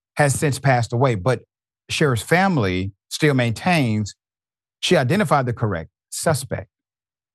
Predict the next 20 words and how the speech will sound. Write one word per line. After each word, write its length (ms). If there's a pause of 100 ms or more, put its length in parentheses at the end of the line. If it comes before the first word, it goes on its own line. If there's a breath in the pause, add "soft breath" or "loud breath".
(280)
K 460 (160)
A 360
R 300
E 180
eleven 360
reported. 540 (880)
Scherer 340
came 500
out 300 (340)
from 220
the 80
back 480
and 160
said 420 (460)
they 100
had 180
no 240
money 540
on 200
them. 360